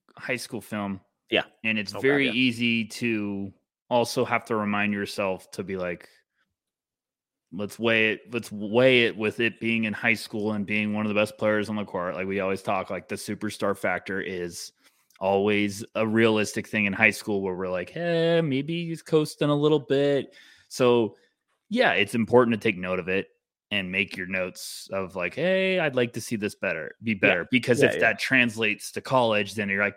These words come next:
Speaker 1: "This is potentially a thing now." Um, but there's so much special, fun stuff that he does defensively that I'm like, "Yeah, I can live with a little bit of that." It's just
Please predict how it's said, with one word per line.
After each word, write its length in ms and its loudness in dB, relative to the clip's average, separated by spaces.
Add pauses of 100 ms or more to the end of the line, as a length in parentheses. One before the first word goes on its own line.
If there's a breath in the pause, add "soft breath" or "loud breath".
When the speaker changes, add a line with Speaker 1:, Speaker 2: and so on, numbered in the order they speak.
(120)
Speaker 1:
"This 220 -2
is 340 -8 (280)
potentially 540 0
a 80 2
thing 360 0
now." 380 -8 (440)
Um, 560 -2 (960)
but 380 -4 (840)
there's 180 -2
so 180 -2
much 220 -2
special, 420 -2
fun 300 -4
stuff 360 -4
that 160 -4
he 100 -8
does 280 -2
defensively 680 -8
that 160 -2
I'm 180 -6
like, 200 -6
"Yeah, 520 0
I 60 -2
can 200 -2
live 240 4
with 260 2
a 60 -6
little 280 2
bit 120 -2
of 80 -4
that." 160 -2
It's 180 0
just 220 -8